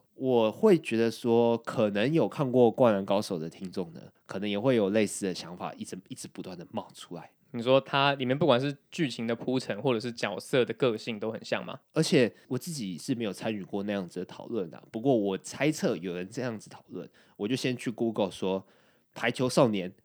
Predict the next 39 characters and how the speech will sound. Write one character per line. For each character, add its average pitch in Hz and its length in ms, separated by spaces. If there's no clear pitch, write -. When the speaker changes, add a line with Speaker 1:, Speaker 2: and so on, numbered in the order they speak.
Speaker 1:
《灌 131 220
篮 113 160
高 139 180
手》。 117 300
Speaker 2:
嗯， 110 340
关 147 160
键 151 100
字 139 120
打 120 160
下 113 160
去。 110 180
Speaker 1:
呃， 104 80
对， 98 220
对， 104 260
关 127 180
键 139 120
字 - 80
直 - 0
接 110 100
打 107 140
下 98 100
去， 101 300
就 147 120
看 135 160
到 123 80
有 101 120
人 95 100
在 110 160
讨 - 300
论 101 180
说， 95 400
哎， 123 120
《排 120 140
球 139 120
少 151 180
年》 107 180
有 98 100
没 139 80
有 143 60